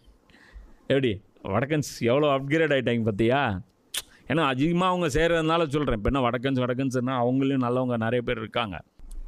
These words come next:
அப்போ சில விஷயங்களுக்கு தண்டனை கடுமையா இருக்கணும்.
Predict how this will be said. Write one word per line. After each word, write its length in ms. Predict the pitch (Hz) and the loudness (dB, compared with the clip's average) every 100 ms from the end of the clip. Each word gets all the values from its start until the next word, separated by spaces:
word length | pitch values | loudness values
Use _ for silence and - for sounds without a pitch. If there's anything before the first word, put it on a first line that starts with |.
| - | -14
அப்போ 580 | - - 113 123 160 - _ _ | -2 0 2 2 0 -4 _ _
சில 320 | - - 135 | -6 0 2
விஷயங்களுக்கு 600 | 135 131 175 160 143 147 | 2 2 0 2 0 0
தண்டனை 360 | 131 127 131 135 | 0 2 2 2
கடுமையா 380 | 120 107 123 117 | 0 2 2 2
இருக்கணும். 340 | 98 101 82 | 2 0 -4